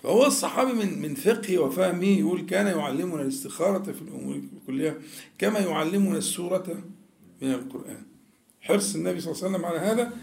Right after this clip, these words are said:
شبيه بحرصه على ذاك. لكن حالنا مش كده، احنا في غفلة عن هذه العبادة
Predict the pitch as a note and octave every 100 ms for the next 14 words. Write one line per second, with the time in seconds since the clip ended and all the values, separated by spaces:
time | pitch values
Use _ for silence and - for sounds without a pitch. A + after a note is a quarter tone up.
0 | - - E3+ A3 G3+ G3+ G3+ G3+ - E3
1 | C#3+ C3+ C3 A#2+ - - - _ _ _
2 | C#4 D4 D4 D4 C#4+ C#4+ _ _ _ _
3 | _ _ _ _ _ _ C3 C3+ E3 -
4 | G3+ F#3+ - - G3 - - - _ _
5 | _ _ _ _ _ _ _ _ _ _
6 | _ - G#2 C#3 A3 G3+ C#3+ A2 A#2+ C#3+
7 | C3+ B2+ A#2+ A2+